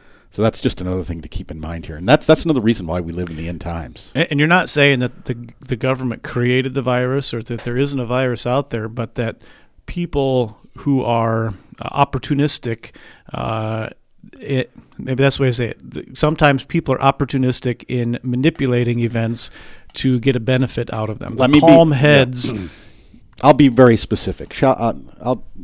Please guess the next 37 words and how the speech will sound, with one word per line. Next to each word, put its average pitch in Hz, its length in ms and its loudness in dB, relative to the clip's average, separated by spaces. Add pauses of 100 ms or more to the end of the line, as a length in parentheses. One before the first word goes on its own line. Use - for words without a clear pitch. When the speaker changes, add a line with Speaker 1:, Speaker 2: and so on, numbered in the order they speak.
(120)
Speaker 1:
in 117 120 -4
case 151 260 4
you're, 127 120 4
"What's 120 340 0
Kuhlman 104 420 0
talking?" 92 320 -4
Let 131 140 4
me 123 80 4
be 92 140 -6
specific. - 680 -14
Rahm 123 300 4
Emanuel, 98 720 -2 (680)
who 110 160 2
worked 107 260 0
for 110 140 0
the 101 120 -2
president, 95 500 -2
former 101 280 -4
President 90 480 -4
Obama, 82 400 -8 (580)
and 110 100 -4
I 131 60 4
quote - 320 4
now, 80 220 -10 (920)
"Never 135 300 6
let 139 180 4
a 135 40 -2
crisis - 800 -6 (800)
go 92 160 -4
to 95 160 -10
waste." - 600 -16 (1160)
That 117 160 4
is 123 140 0
the 110 100 -2
standard 139 600 4
operating 123 500 0
procedure 87 720 -4